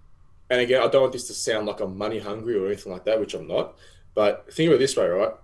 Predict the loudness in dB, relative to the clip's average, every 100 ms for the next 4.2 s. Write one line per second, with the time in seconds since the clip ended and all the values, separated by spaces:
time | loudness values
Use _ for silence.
0 | -8 2 4 4 4 4 2 0 2 2
1 | 2 -2 -4 -10 -10 -4 0 0 -2 -10
2 | -20 -12 -8 -4 0 2 0 -2 2 6
3 | 6 4 0 0 0 -8 -6 2 4 4
4 | 0